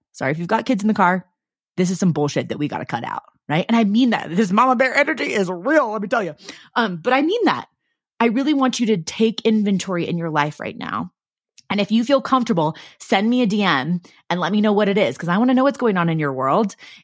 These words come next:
And truly make sure that you're finding ways to look for the way that you're doing a great job right now, to look for the ways that you're showing up for yourself or for your family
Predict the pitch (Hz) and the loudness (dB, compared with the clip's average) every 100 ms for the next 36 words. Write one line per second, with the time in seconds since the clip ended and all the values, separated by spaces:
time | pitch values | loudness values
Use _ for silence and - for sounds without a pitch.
0 | _ 214 202 190 - 240 254 254 214 160 | _ -6 -4 -6 -6 -4 -2 0 -2 -2
1 | 175 - _ _ _ _ _ 196 247 - | -4 -8 _ _ _ _ _ 0 0 2
2 | 285 247 262 247 214 226 220 180 190 185 | 0 0 -2 2 2 2 2 2 2 0
3 | 180 165 - 185 170 143 151 151 185 - | -2 -2 -2 -2 0 2 2 0 -6 -4
4 | 170 - 156 147 139 120 104 95 - - | -4 -2 0 0 0 -2 -4 -4 -6 -8
5 | - - 180 - 196 196 196 - 214 180 | -8 -8 -8 -2 2 2 0 0 0 4
6 | 151 156 143 - - - 165 170 - 160 | 4 2 0 -8 -12 -2 0 0 2 2
7 | 160 139 - - - 180 151 139 - - | 2 2 0 -4 -2 0 0 -2 -6 -8
8 | - - 165 180 165 156 - 170 160 - | -14 -6 -4 -2 -2 -2 0 2 2 -2
9 | - | -8